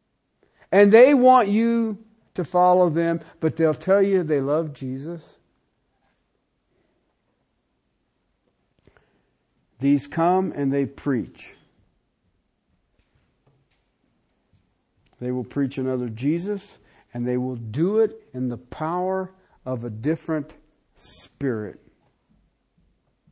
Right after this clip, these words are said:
Why? Because that is the pattern they develop. I want to show you this now. Back to our text in Second Corinthians. Look what it says in verse four.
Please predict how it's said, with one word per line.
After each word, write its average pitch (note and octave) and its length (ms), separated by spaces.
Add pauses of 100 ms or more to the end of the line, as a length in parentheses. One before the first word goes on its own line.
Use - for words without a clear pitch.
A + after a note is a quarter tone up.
(1900)
Why? C3 380 (240)
Because D3 420 (200)
that D#3 220
is E3+ 180
the E3+ 60
pattern D3+ 640 (220)
they C3+ 160
develop. A#2+ 540 (760)
I - 60
want C#3 220
to D#3+ 80
show G3 140
you E3+ 120
this A#2+ 280
now. A#2+ 320 (240)
Back B2 380
to C#3+ 120
our C3+ 140
text C3+ 480
in B2 240 (380)
Second C#3 400
Corinthians. D3+ 600
Look C3 180
what D3 100
it C#3 80
says E3 280
in D#3 120
verse D#3 200
four. D#3 420